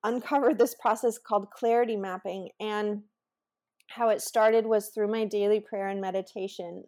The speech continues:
And the very first question I asked, so it's a series of five questions, and then it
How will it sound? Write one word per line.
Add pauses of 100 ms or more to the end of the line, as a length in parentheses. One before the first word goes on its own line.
And
the
very (520)
first
question
I
asked,
so
it's
a
series
of
five
questions,
and
then (640)
it